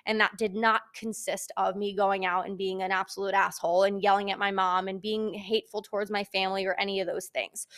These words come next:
So making that decision, coming out of high school and recognizing, like, this is where I wanna go, I was able to then look and say, "Okay, well, what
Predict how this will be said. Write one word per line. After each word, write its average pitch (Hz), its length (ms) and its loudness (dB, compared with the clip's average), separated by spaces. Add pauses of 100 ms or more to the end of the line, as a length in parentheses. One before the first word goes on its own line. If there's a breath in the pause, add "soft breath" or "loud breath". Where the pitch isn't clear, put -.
So 226 160 4
making 262 440 2
that 208 200 0
decision, 196 640 0
coming 220 340 -4
out 196 160 6
of 175 100 -2
high 214 160 -4
school 214 280 0
and 180 100 -4
recognizing, 202 600 -2
like, 190 160 0 (420 loud breath)
this 240 260 4
is 285 140 -2
where 208 200 6
I 214 80 8
wanna 196 260 2
go, 190 340 4 (100)
I 269 160 8
was 311 240 -2
able 269 300 2 (120)
to 254 120 -4
then 240 240 4
look 285 220 4
and 226 120 -2
say, 262 160 2
"Okay, 285 220 2
well, 226 260 4
what 311 280 4